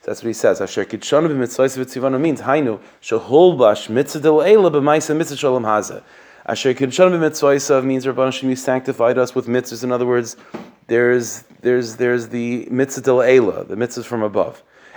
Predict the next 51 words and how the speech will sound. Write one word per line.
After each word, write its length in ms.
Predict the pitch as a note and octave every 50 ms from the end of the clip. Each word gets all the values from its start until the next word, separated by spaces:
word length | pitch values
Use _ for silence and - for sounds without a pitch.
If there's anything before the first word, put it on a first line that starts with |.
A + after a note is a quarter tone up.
| - -
And 160 | A#2+ A#2 G#2+
then 500 | A2+ A2+ A#2 A#2+ D3 F3+ G#3 G#3+ G3+ -
there's 220 | - G2+ G#2+ A2 A#2
v'tzivanu, 640 | D3 C#3+ - F#3+ F3+ F#3+ A3 A#3 A#3 A3+ A3+ - -
and 160 | - A2 A2
then 140 | A2+ A#2+ B2+
there's 240 | B2+ C3+ C3+ A#2+ A2
the 60 | B2
mitzvah 260 | C3+ C#3+ C#3+ - D3+
down 220 | C#3 D3 C#3+ D3+ D#3
here 120 | E3+ F3
that 140 | C#3+ A#2+ G2
you 60 | G2
commanded 400 | - A#2+ A2+ A#2 A#2 A#2 A#2 A2+
us 100 | A#2 -
to 100 | - C3+
do. 220 | B2 A#2 A2+ F#2+
And 120 | F#2 G2 G#2+
there's 200 | A2 A#2 A#2+ A2+
this 280 | A2+ A#2+ - - - - _ _ - - - _ _ _ -
pull, 280 | - - D#3 C#3 A#2 G#2+
there's 220 | F#2 G#2 G2 G2 G2
this, 340 | G#2 G2 - - - - -
uh, 480 | - G1+ G1+ G1+ G#1 - - - - -
paradox 600 | - - C3 B2+ B2 A2+ G2 G2 F#2+ F#2+ - -
going 340 | - - G2 F#2+ F#2+ F#2+ F#2+
on. 380 | F2+ E2 E2 F#2 F#2 G2 G2 F#2+
Uh, 220 | F#2 F2+ - - -
am 220 | G#2+ A#2 B2 B2+
I 140 | B2+ C3 C3
in 60 | B2+
control 360 | B2+ B2+ A#2+ - - C3 B2+
of 60 | B2
my 120 | A#2+ A#2+ A#2+
life, 300 | A#2+ A#2 A2+ A2+ A2 -
or 40 | G#2+
am 80 | G#2+
I 60 | A2
not 180 | A2 A#2 A#2+ A#2+
in 60 | G#2+
control 300 | - G2 F2+ - F#2 F2+
of 60 | F2+
my 100 | F2 D#2+
life? 260 | E2 - - - - _ _ - - _ _ _ _ _ _ -
And 100 | G#2 G#2+
every 220 | A2+ C3 C#3+ D#3 D3
time 200 | - C#3 C3+ C3+
you 80 | C3
do 140 | B2 A#2+ B2
a 60 | A#2+
mitzvah, 500 | A#2+ D3 F3+ F3+ - - A#2+ A#2 C#3 D#3